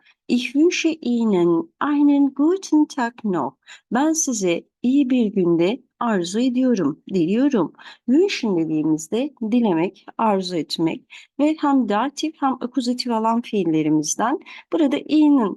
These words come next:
datif oldu ve einen guten Tag dediğimizde akuzatif, günün artikeli der olduğu için der Tag.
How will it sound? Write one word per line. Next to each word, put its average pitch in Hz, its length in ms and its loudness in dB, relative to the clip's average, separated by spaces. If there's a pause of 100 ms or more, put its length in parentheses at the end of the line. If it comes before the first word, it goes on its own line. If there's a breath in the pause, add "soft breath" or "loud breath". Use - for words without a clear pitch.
datif 226 380 -4
oldu 294 520 0 (280 soft breath)
ve 302 300 2 (160)
einen 302 500 0
guten 311 460 0
Tag 302 240 -2 (140)
dediğimizde 196 800 0 (140)
akuzatif, 196 720 -6 (300 soft breath)
günün 294 420 2
artikeli 180 720 -4 (220)
der 254 240 0
olduğu 196 380 -2
için 160 560 -4
der 202 280 0
Tag. 311 260 -2